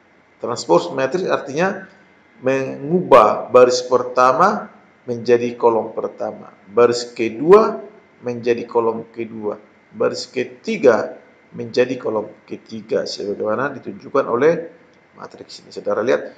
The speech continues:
satu, lima, sembilan, satu, lima, sembilan. Jadi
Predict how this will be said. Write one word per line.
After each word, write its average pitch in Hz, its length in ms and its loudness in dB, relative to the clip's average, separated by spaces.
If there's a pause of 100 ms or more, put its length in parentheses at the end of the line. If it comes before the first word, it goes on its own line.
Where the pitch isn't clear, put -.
(140)
satu, 151 600 2
lima, 147 480 -2
sembilan, 135 720 -2 (260)
satu, 143 560 -6 (420)
lima, 127 480 -6
sembilan. 110 640 -12 (640)
Jadi 101 200 -14